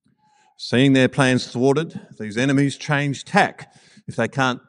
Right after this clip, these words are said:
kill him, if they can't get, get him out there, if he knows what they're trying to do, at least they can try to discredit him, get rid of him that way. And so on the fifth time, they send him an open letter, something that everyone can read,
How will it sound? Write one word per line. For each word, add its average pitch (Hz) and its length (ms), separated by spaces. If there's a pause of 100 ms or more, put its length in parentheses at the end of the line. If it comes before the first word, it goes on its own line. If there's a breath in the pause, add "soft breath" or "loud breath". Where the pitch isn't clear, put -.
kill 160 340
him, 214 200
if 170 80
they 120 120
can't 147 200
get, 175 160 (260 soft breath)
get 147 120
him 147 100
out 160 240
there, 220 200
if - 80
he 131 100
knows 151 340
what 202 100
they're 185 100
trying 175 220
to 170 80
do, 160 200 (320 loud breath)
at 175 100
least 247 260
they 185 120
can 147 140
try 131 280
to 127 140
discredit 202 600
him, 95 200 (580)
get 95 120
rid 110 120
of 104 80
him 113 120
that 156 240
way. 87 200 (960)
And 135 100
so 143 280
on 190 100
the 170 80
fifth - 240
time, 117 380 (300 soft breath)
they 139 120
send 151 320
him 135 200
an 127 100
open 175 360
letter, 139 280
something 147 320
that 147 140
everyone 147 520
can 135 220
read, 107 400